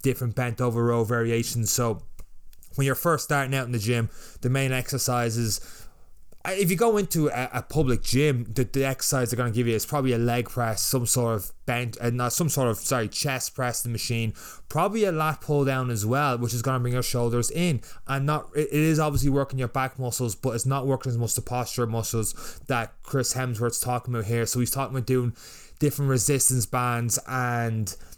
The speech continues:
basically just getting more of a balance and, and working the muscles you don't see in the mirror. And that's why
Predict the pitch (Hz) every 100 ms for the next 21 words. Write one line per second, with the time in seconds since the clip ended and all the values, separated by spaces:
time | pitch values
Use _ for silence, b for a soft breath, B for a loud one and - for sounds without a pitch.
0 | B 139 139 143 127 127 147 135 131 127
1 | 120 104 131 131 127 120 - 120 123 131
2 | 127 127 143 139 135 127 117 120 120 -
3 | 135 135 123 - 131 123 117 117 120 120
4 | 113 - 127 131 139 160 - 139 131 120